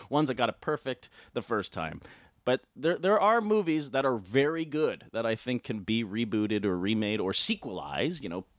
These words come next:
I think, uh, the sequel will always have value now that we have the Before Sunsets and Before Midnights in our lives. We know that we can pick up with characters.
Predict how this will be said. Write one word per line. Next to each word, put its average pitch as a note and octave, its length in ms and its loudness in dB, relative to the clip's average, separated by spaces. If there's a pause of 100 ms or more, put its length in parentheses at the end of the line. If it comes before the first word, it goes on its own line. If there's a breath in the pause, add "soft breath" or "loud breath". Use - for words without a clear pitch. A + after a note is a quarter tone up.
(400 loud breath)
I F2+ 120 0
think, G2 280 -2
uh, F#2 200 6
the F2+ 100 0
sequel B2+ 480 4
will G#2+ 140 6
always A#2+ 220 6
have A2 140 2
value G2+ 320 4
now F#2+ 160 2
that F#2 60 2
we F2 120 0
have F2+ 180 -4
the F#2+ 40 -6
Before G2 320 -2
Sunsets F#2 680 2
and E2+ 40 -8
Before E2+ 280 -4
Midnights E2 500 2
in - 80 -8
our G1+ 160 -6
lives. G1+ 180 -8
We E2 120 -6
know G#2 240 4
that F#2 80 -2
we F2 80 -6
can D2 100 -8
pick - 200 -8
up B2 140 0
with - 120 -16
characters. - 400 -18